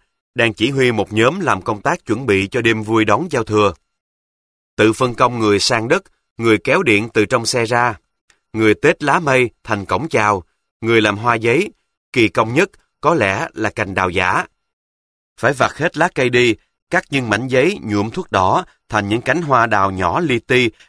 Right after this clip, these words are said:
gắn lên đó làm hoa, làm nụ. Mấy bóng đèn dự bị kéo điện từ trong xe, được bọc giấy màu treo rải rác trên cành. Đích thân Tự nằm bò ra cắt dán khẩu hiệu và chuẩn bị các câu hỏi,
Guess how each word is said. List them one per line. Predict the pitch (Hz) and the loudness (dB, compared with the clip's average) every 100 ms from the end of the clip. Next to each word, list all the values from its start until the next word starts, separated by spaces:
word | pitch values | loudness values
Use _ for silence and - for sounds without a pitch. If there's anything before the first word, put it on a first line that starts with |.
| - | -8
gắn | 104 151 | -4 0
lên | 165 120 | 0 2
đó | 107 151 | 2 2
làm | 170 101 | 0 -2
hoa, | 101 123 123 110 _ - | 0 2 2 -2 _ -8
làm | 107 101 | -6 -2
nụ. | 98 101 113 _ _ _ _ - | 0 2 0 _ _ _ _ -4
Mấy | 123 160 | 0 0
bóng | 170 175 | 0 0
đèn | 117 101 92 | 0 0 -2
dự | 95 | -4
bị | 104 98 107 - _ _ - | 2 2 2 -2 _ _ -4
kéo | 123 165 | 0 2
điện | 143 101 113 | 2 0 0
từ | 110 | 0
trong | 101 117 | 0 -2
xe, | 110 120 117 107 _ _ _ - | -2 0 0 -2 _ _ _ -4
được | 113 107 | -2 0
bọc | 110 101 | 0 -4
giấy | 107 123 | -2 -2
màu | 175 120 101 92 _ _ | 0 2 2 -2 _ _
treo | - 113 104 | -2 0 0
rải | 95 110 | 0 -2
rác | 135 180 | -2 -2
trên | 143 110 | -4 -4
cành. | 107 101 85 _ _ _ _ _ _ - | -4 -4 -6 _ _ _ _ _ _ -6
Đích | 180 - | -4 -2
thân | 135 113 | -4 -2
Tự | 104 101 120 | 0 2 0
nằm | 113 113 101 | -2 -4 0
bò | 107 104 | 2 2
ra | 101 | 0
cắt | 123 180 - | -6 -8 -4
dán | 123 160 | -4 -4
khẩu | - 123 | -2 -2
hiệu | 117 101 110 - - - | 0 0 0 -6 -20 -10
và | - | -4
chuẩn | 104 107 151 | -2 -2 0
bị | 123 101 | 0 2
các | 170 - | 0 -2
câu | 120 | -2
hỏi, | 104 90 95 190 | 2 0 0 -2